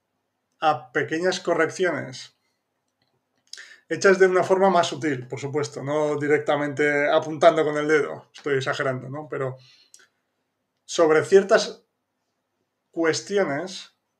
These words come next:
que en, en ese pequeño porcentaje que comentaba antes de, de frases, estructuras que, que el estudiante no había visto anteriormente o que no conocía anteriormente, ¿sí?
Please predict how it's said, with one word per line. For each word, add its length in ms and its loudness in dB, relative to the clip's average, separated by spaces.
que 360 0
en, 420 -12
en 320 -8
ese 200 0
pequeño 300 0
porcentaje 460 -2
que 80 -4
comentaba 460 2
antes 580 -2
de, 300 -2
de 1400 2
frases, 440 2
estructuras 680 -2
que, 560 -2
que 120 -4
el 240 -4
estudiante 640 -2
no 280 2
había 260 4
visto 300 -4
anteriormente 600 -4
o 100 -8
que 100 -10
no 140 -8
conocía 380 -4
anteriormente, 800 -6
¿sí? 140 -8